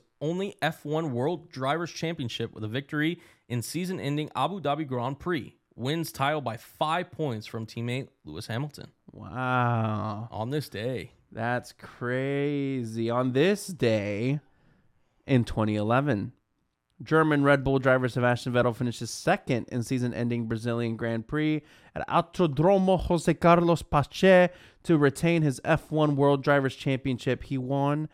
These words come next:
Speaker 2: by a hundred and twenty-two points from Jenson Button.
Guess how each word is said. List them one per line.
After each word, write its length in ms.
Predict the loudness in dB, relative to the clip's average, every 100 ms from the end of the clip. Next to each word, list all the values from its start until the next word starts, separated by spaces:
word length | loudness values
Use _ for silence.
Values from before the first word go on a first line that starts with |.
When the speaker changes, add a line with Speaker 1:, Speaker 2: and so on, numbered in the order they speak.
| _ _ _
Speaker 2:
by 200 | -2 4
a 120 | 4 4
hundred 640 | 0 0 2 2 0 0 -2
and 200 | -2 -2
twenty-two 540 | -4 -4 -6 -8 -8
points 440 | -6 -6 -4 -6 -10
from 220 | -10 -8
Jenson 560 | -8 -10 -8 -8 -10 -12 _ _
Button. 440 | -14 -14 -14 -16